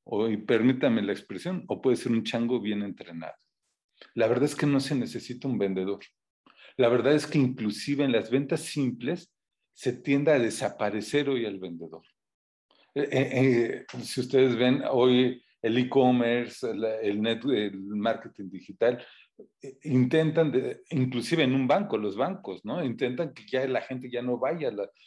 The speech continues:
a las sucursales bancarias. Entonces, esa es una venta simple. El otro veinte por ciento de las transacciones comerciales a nivel mundial se debe a una venta consultiva.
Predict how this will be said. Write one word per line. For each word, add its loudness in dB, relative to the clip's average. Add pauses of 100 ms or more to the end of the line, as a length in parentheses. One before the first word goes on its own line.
(120)
a -4
las 0
sucursales -6
bancarias. -6
Entonces, -2 (320)
esa -2
es -2
una 2
venta -2
simple. -14 (580)
El 4
otro 4
veinte 4
por -2
ciento -2
de 4
las -2
transacciones -2
comerciales -6
a -4
nivel -2
mundial 0 (500)
se -4
debe 4
a -4
una 0
venta -4
consultiva. -12